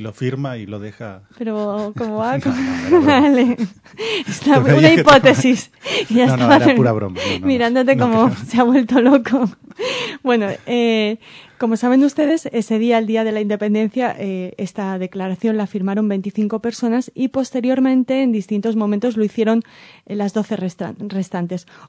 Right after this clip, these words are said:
Speaker 2: Once de ellas que habían estado asediadas en Jerusalén por la Legión Jordana y una que se encontraba de viaje en Estados Unidos. Así que nada, em, vamos a ver qué pasa con este misterio de la,
Speaker 1: De
Speaker 2: de
Speaker 1: la
Speaker 2: los
Speaker 1: firma.
Speaker 2: padres fundadores de Israel.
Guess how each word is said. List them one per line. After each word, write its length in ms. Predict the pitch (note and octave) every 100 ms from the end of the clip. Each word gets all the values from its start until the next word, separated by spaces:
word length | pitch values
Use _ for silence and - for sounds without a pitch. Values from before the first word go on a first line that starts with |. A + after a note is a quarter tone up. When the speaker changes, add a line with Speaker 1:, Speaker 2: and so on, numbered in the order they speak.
| -
Speaker 2:
Once 300 | B3 B3 A#3+
de 100 | A#3
ellas 300 | B3 G#3 G3+
que 80 | G3+
habían 220 | G3 G3
estado 300 | G3+ - G3
asediadas 560 | F#3+ G3+ F#3+ G3+ G3 G3+
en 80 | G3
Jerusalén 520 | F#3+ F#3+ F#3+ G#3 G#3
por 160 | F#3
la 80 | F3+
Legión 340 | F3 F3 G3+ G3
Jordana 580 | - A3+ A#3+ A#3 B3 - - - -
y 120 | B3
una 260 | B3+ B3+ C4
que 120 | C4
se 120 | -
encontraba 580 | B3 B3+ A#3+ A#3+ A#3 B3
de 160 | A3+ G3+
viaje 380 | G3+ G3+ A#3+ -
en 160 | F#3+
Estados 400 | F#3 - F3+ F#3
Unidos. 440 | E3 D3+ - - _ _ - - -
Así 280 | G#3 F#3 G#3+
que 360 | B3 A3 F#3 F3
nada, 320 | B3 C#4 -
em, 480 | G3 F#3 F3 F3 F3 -
vamos 300 | G#3 G3 G3+
a 60 | G3+
ver 120 | G3
qué 100 | G3
pasa 300 | G3+ G#3 G3
con 200 | F#3 F#3
este 320 | F#3+ - G3
misterio 720 | F#3 F#3+ E3+ G#3+ G#3 F#3+ F3+ F3 _ - -
de 200 | G#3 G#3
la, 500 | G3 F#3 F3+ F3 F3+ -
Speaker 1:
De 80 | G#3
Speaker 2:
de 80 |
Speaker 1:
la 60 | G3
Speaker 2:
los 120 | G3
Speaker 1:
firma. 140 | - -
Speaker 2:
padres 340 | G#3 G#3+ G3+
fundadores 640 | A#3 A3 G3 G3+ G3+ G3 F#3+
de 100 | F#3+
Israel. 500 | F3+ G3+ D#4+ G3